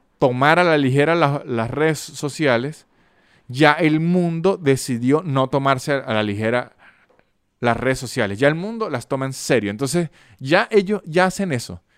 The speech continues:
Ya usted tiene que decidir qué quiere lanzar ahí o no. Y, y, y qué lo puede joder en el futuro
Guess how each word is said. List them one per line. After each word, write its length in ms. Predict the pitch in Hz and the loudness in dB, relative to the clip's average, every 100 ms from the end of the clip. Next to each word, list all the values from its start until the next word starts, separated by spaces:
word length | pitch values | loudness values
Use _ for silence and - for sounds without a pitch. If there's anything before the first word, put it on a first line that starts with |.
| _ - | _ -2
Ya 80 | - | -2
usted 160 | 208 | 0
tiene 320 | 196 202 190 - | -4 -6 -6 -6
que 120 | - | 0
decidir 380 | 202 196 180 214 | 0 0 -4 -4
qué 160 | - 185 | -2 -4
quiere 460 | - 196 190 196 185 _ _ | -2 0 0 0 -4 _ _
lanzar 540 | 135 135 120 - 165 | 0 0 0 0 0
ahí 340 | 170 180 277 381 _ _ | 2 0 0 -4 _ _
o 160 | - 120 | -4 -2
no. 280 | 120 104 123 | 0 -2 -6
Y, 100 | 120 _ | -14 _
y, 200 | - 135 - - | -8 -8 -8 -14
y 120 | - 147 | -10 -6
qué 100 | 160 | -2
lo 140 | 170 | -2
puede 160 | 196 180 | 0 0
joder 160 | 151 | 0
en 60 | 180 | -2
el 100 | 170 | -6
futuro 540 | 143 135 196 247 240 | -8 -6 -4 -4 -6